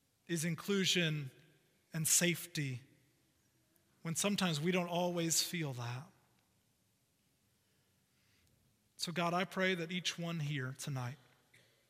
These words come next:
that beyond the shadow of a doubt, that they would know, that they would know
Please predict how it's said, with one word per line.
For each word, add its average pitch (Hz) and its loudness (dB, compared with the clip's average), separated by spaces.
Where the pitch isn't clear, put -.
that 170 -8
beyond 170 2
the 156 0
shadow 175 2
of 175 -2
a 170 0
doubt, 143 0
that 143 -6
they 160 0
would 156 -2
know, 123 -4
that 151 -10
they 180 -2
would 160 -2
know 165 0